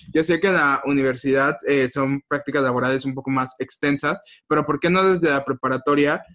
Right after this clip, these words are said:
eh, ya tener divididos los grupos y saber qué es lo que quiere cada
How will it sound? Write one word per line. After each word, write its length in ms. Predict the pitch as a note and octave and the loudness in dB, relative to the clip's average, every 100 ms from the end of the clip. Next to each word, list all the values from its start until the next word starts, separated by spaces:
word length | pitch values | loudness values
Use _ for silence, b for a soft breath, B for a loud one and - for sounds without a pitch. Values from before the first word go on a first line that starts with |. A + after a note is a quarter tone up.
| _ - | _ -2
eh, 540 | C#3 C3+ B2+ A#2 - _ | 0 2 2 0 -2 _
ya 200 | - D3 | -2 0
tener 360 | D3 D#3 E3+ F3 | 2 0 2 2
divididos 480 | D#3+ C#3+ C3+ D#3 E3+ | 2 2 4 4 4
los 160 | C3 | 2
grupos 380 | C#3 C#3+ D#3+ F3 | 0 0 0 -2
y 140 | F3 C#3 | -4 -4
saber 320 | B2+ C#3 C#3 | 0 0 0
qué 60 | D3+ | -2
es 100 | D#3 | 0
lo 120 | E3 | -4
que 120 | C3+ | -4
quiere 240 | - D3 | 0 0
cada 560 | D3 C#3+ C#3+ C#3 C3 B2+ | 0 0 0 0 -2 -4